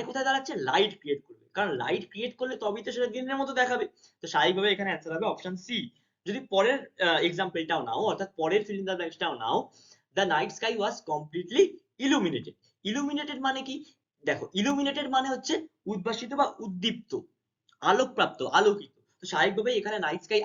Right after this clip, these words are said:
আলোকিত হয়ে গেছে, তার ফলেই মনে হচ্ছে যে দিনের বেলা। তো, আহ, the firework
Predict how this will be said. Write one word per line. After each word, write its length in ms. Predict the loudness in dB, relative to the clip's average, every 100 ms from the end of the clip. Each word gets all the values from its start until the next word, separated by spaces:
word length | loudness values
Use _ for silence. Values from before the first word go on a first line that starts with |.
| 2
আলোকিত 320 | 0 -4 0
হয়ে 220 | 4 4
গেছে, 160 | 2 -4 -14 _ 2
তার 160 | 2 2
ফলেই 240 | -4 -4 -4
মনে 120 | -4 -6
হচ্ছে 180 | -8 -8
যে 80 | -6 -2
দিনের 220 | -2 2
বেলা। 200 | 4 4 2 -12 -20 _ 2
তো, 80 | 4 4 0 -10 0
আহ, 220 | 2 4 0 0
the 120 | 0 0
firework 800 | 2 4 4 0 _ 2 4 4